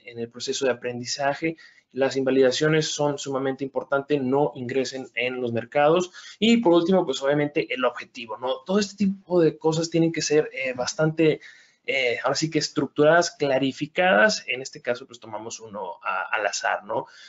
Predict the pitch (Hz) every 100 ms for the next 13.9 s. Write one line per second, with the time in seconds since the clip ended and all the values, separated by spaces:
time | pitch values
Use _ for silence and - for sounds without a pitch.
0 | _ - 104 95 - _ - 117 120 120
1 | 113 98 - _ _ _ _ _ - 117
2 | 113 - - - - 165 175 175 165 165
3 | 165 156 131 135 135 151 185 226 - 113
4 | 104 98 120 131 143 127 107 117 120 131
5 | 156 156 139 131 131 147 - 117 131 131
6 | - 123 135 123 135 147 156 156 202 196
7 | - 123 117 113 - - 101 101 110 _
8 | - - 120 117 120 120 117 110 113 -
9 | 110 120 - 104 107 - 107 - _ -
10 | - - - _ _ - _ 123 117 123
11 | 113 113 - _ _ _ _ _ _ _
12 | - 143 139 139 151 165 135 120 107 -
13 | 120 117 - 90 87 117 170 196 196